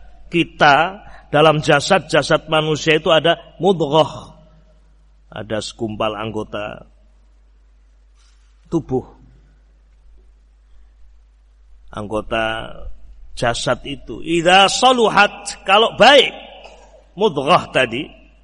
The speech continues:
saluhal jasadu kullu, akan baik seluruh jasad. Wa idza fasadat, tetapi sebaliknya kalau rusak,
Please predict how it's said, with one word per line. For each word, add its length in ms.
saluhal 640
jasadu 640
kullu, 400
akan 320
baik 240
seluruh 320
jasad. 400
Wa 160
idza 240
fasadat, 720
tetapi 400
sebaliknya 640
kalau 240
rusak, 400